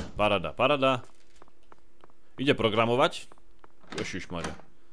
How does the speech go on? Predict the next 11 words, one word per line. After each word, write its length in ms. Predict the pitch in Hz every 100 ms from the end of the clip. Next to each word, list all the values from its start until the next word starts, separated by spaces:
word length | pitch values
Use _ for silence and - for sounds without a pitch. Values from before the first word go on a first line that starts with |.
| - - -
Ježišmaria, 640 | 120 147 - - 123 107 104
to 80 |
sme 160 | 147 156
získali 320 | 147 - 151
dneska 240 | 139 143 147
veľa 300 | 139 139 139
vecí. 260 | 156 208 - - - - - - - - - - - - -
Naučili 320 | 110 135 151
sme 160 | 147 160
sa 80 | 160
nejaké 360 | 160 160 160